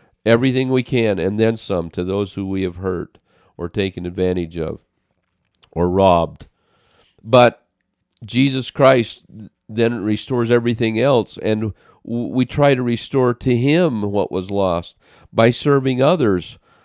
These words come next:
where he said, "When I was in prison, ye visited me. When I was naked, ye clothed me. When, when I was hungry, ye, ye, ye fed me." I mean,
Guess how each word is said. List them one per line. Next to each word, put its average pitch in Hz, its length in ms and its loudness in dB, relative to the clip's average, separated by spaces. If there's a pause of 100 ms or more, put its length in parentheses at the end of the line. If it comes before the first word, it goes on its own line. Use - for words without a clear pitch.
(140)
where 123 260 2
he 127 160 -2
said, 120 460 4
"When 131 200 2
I 131 140 4
was 127 180 0
in 117 300 0
prison, 160 640 0
ye 123 160 0
visited 131 640 -2
me. 95 280 -4 (320)
When 123 160 -4
I 127 160 2
was 120 360 -2 (100)
naked, 127 720 2
ye 113 120 -2
clothed 160 540 -4
me. 98 280 -6 (360)
When, 131 380 -4
when 139 200 0
I 139 100 6
was 131 200 -2
hungry, 165 560 -2
ye, 104 380 -6
ye, 113 260 -8
ye 131 200 -6
fed 165 380 2
me." 110 280 -4 (400)
I 104 280 -6
mean, 139 300 -2